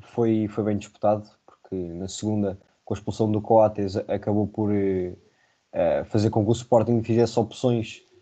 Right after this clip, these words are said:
eh, com que o jogo não fosse tão equilibrado no sentido que estava a ser na primeira parte. Ehm, e também concordo que o Porto entrou melhor,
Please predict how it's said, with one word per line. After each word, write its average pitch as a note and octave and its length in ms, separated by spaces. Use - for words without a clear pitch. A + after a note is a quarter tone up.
eh, A#2 240
com B2 200
que B2 100
o B2 40
jogo B2 160
não C3 100
fosse C3 360
tão C3 400
equilibrado B2 520
no B2 60
sentido B2 160
que B2+ 60
estava A#2+ 240
a - 20
ser A#2 260
na A#2 280
primeira A#2 380
parte. B2 380
Ehm, A2+ 480
e B2 100
também B2+ 240
concordo A#2 400
que - 60
o A2 40
Porto A2 260
entrou A2 240
melhor, A2 380